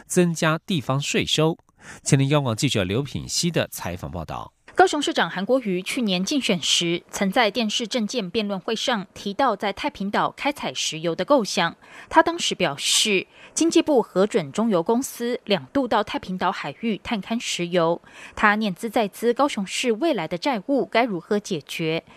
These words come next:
Speaker 2: 既然太平岛隶属高雄市旗津区，如果有朝一日太平岛开采石油，高雄市政府一定要分一杯羹。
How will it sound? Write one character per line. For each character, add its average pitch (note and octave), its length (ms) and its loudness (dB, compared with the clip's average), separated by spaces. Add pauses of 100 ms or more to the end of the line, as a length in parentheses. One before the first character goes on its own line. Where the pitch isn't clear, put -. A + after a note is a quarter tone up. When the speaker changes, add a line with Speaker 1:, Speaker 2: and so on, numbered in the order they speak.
(220)
Speaker 2:
既 F4 180 4
然 B3 200 2
太 E4 160 -2
平 A3 240 -6
岛 G3 300 0
隶 E4 100 4
属 F#3 220 -6
高 A3 160 -2
雄 E3+ 160 -6
市 G#3 180 -4
旗 - 180 -6
津 A3 200 -4
区， A3+ 440 -2 (300)
如 G#3+ 160 8
果 A#3 160 8
有 G#3 140 2
朝 A3 240 0
一 E3 240 -6
日 A#3 260 2
太 - 160 -4
平 F#3 160 -6
岛 F#3+ 180 -2
开 - 200 -6
采 E3+ 180 -8
石 - 280 -6
油， E3+ 300 2 (280)
高 G#3+ 120 6
雄 F#3+ 160 -2
市 B3 160 -6
政 C#4 220 -2
府 - 380 -4
一 F#3 100 -2
定 C4 280 -4
要 F3+ 140 2
分 E3 280 -6
一 F3+ 80 -2
杯 F3 180 2
羹。 F#3 400 0